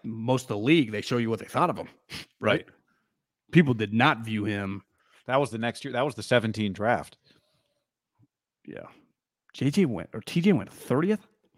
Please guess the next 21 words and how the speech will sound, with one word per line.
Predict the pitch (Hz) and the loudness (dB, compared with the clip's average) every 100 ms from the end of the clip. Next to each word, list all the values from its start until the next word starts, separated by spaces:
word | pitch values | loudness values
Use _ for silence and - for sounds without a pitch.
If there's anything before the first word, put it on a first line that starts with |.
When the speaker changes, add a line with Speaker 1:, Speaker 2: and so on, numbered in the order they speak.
| _ _ _ _ - - | _ _ _ _ -20 -20
Speaker 2:
T | - 139 | -4 2
J | 143 | 6
went | 131 113 | 6 6
thirty. | - 110 101 | 4 2 4
I | |
mean, | 120 131 | 2 6
Myles | 180 160 | 8 8
Garrett | 156 135 | 6 6
went | 104 90 | 4 0
one. | 101 113 90 104 _ _ _ _ _ _ _ _ _ _ _ _ _ _ _ - | 0 0 0 -8 _ _ _ _ _ _ _ _ _ _ _ _ _ _ _ -4
Uh, | 107 101 98 98 95 - | 0 2 0 0 -4 4
Taco | 139 147 143 | 8 8 6
Charlton | - - 123 143 - 160 147 | 0 4 6 6 4 -2 -2
went | 147 | -4
two | - 151 | -2 -8
spots | - 151 147 147 | 2 4 4 4
ahead | 139 | 4
of | 147 127 | 4 0
T | 156 | -6
J | 135 143 | 2 2
Watt. | 143 139 156 170 | 6 6 6 2